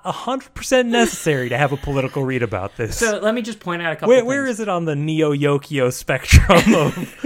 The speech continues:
Speaker 2: <laughs>
Speaker 1: political realism?
Speaker 2: Let, let me just point out a couple of things. Owner gets threatened with being taken in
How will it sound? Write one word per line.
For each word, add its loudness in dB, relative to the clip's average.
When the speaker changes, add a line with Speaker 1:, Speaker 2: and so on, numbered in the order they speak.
Speaker 2:
<laughs> -18
Speaker 1:
political 2
realism? -2
Speaker 2:
Let, -4
let -2
me -2
just -10
point -6
out -8
a -10
couple -8
of -12
things. -14
Owner -2
gets -8
threatened -6
with -10
being -8
taken -10
in -10